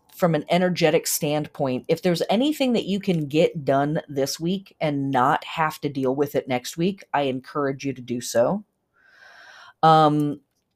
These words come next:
and next week, uh, you know, take on what you can take on and don't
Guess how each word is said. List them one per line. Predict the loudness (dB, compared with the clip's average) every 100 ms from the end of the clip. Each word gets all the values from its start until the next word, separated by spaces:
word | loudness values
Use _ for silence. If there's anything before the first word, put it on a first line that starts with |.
| -12 0
and | 4 6 6 2 0 -2
next | 2 6 6 4 -6
week, | -4 0 0 -2 -6 -20 _ _ _ 4
uh, | 6 6 4 4 2 0 -4 -14 _ _ _ _ _ _ _ _ _ _ _ _ _ _ _ 0
you | 4
know, | 4
take | 4 2 2 6
on | 8 8
what | 4
you | 2 2
can | 2
take | 4 2 4
on | 4 4 2
and | 0 -2 4
don't | 4 6 2